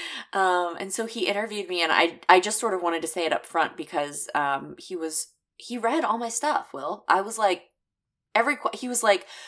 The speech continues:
"I've been reading your work," and, and then would ask, like, the most thoughtful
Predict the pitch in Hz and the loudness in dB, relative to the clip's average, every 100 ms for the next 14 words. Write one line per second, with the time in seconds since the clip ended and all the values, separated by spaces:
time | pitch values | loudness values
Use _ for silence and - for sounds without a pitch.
0 | - - - 226 226 247 240 480 285 185 | -18 -20 -2 0 0 0 4 4 4 2
1 | 165 202 190 160 - 165 165 180 202 220 | 4 6 6 4 2 2 2 2 0 2
2 | 226 160 170 - 175 165 170 160 156 160 | 4 6 4 4 0 2 0 2 2 0
3 | - - 156 143 - - 165 160 160 160 | -4 0 6 6 6 2 4 4 2 0
4 | 160 | -6